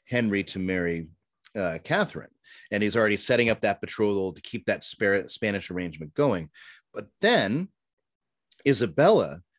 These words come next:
does not like the language in the bull that recognizes her as a d-, a princess dowager, as having actually been married and having actually consummated the marriage. And so she seeks a bull from Julius the second,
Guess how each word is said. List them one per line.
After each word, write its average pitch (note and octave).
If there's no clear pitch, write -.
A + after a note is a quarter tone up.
does G#2
not C3
like B2
the A2+
language G2
in F2
the D#2+
bull E2+
that G2+
recognizes G2+
her F#2
as F2
a F2
d-, D2+
a F2+
princess E2+
dowager, A2+
as D#2
having F#2
actually G2
been E2+
married E2
and E2
having F2
actually F#2
consummated D#2
the C#2+
marriage. G2+
And G#2+
so B2
she B3
seeks F#3
a A2+
bull G2+
from F#2+
Julius F#2
the -
second, -